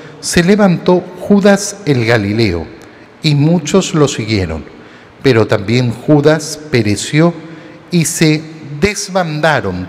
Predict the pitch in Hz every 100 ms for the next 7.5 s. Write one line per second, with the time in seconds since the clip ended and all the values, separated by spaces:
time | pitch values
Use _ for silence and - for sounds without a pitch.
0 | - 156 160 165 - - - 135 120 92
1 | 82 - - - - - - - - -
2 | 127 127 107 120 117 - 110 117 - 135
3 | 135 139 165 170 - - 127 123 120 -
4 | 120 113 113 131 123 143 147 - - -
5 | - - 143 135 151 202 - 220 190 190
6 | 185 165 120 95 107 110 110 - 101 107
7 | 92 78 80 -